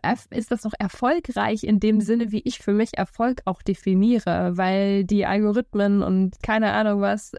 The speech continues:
entwickeln sich eben so schnell weiter und die ganzen Trends, ähm, dass man da auch wirklich, wenn man Social Media nutzt, im Marketing, im Personal Branding einfach on top of things bleiben muss, um zu gucken, „Hey,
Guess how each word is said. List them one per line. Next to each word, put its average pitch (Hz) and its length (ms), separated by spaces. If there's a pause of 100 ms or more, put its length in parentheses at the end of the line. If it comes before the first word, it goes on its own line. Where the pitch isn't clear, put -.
(140)
entwickeln 208 520
sich 202 160
eben 202 240
so 214 180
schnell 196 320
weiter 185 480
und 190 140
die 180 80
ganzen 196 360
Trends, 220 480 (540)
ähm, 196 360
dass 196 200
man 208 160
da 196 260
auch 185 100
wirklich, 214 460
wenn 208 100
man 214 200
Social 202 300
Media 202 320
nutzt, 220 520
im 233 200
Marketing, 208 600
im 202 140
Personal 202 420
Branding 190 800
einfach 196 400
on 190 120
top 196 220
of 196 120
things 208 280
bleiben 175 380
muss, 196 240
um 185 140
zu - 120
gucken, 190 320
„Hey, 185 280